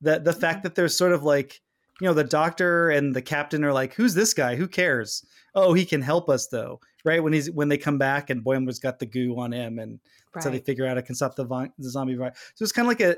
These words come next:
Speaker 1: an inherent disrespect of people on the lower decks, with the lower deckers, which sort of betrays
Speaker 2: Which
Speaker 1: how I've ever,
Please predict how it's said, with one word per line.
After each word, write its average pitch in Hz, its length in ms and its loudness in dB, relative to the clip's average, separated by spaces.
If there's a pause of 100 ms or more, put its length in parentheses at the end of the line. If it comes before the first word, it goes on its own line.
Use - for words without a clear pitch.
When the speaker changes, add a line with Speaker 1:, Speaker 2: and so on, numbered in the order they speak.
Speaker 1:
an 160 140 2
inherent 151 580 -2
disrespect 151 800 -4
of 180 220 0
people 185 480 -2 (280)
on 175 220 0
the 170 120 4
lower 180 280 4
decks, 180 420 0
with 160 260 -4
the 147 160 0
lower 156 240 4
deckers, 156 460 -2
which - 240 -10
sort 151 300 -2
of 135 220 -2 (760)
betrays 165 460 2
Speaker 2:
Which 285 80 4
Speaker 1:
how 139 140 4
I've 151 220 2
ever, 170 180 2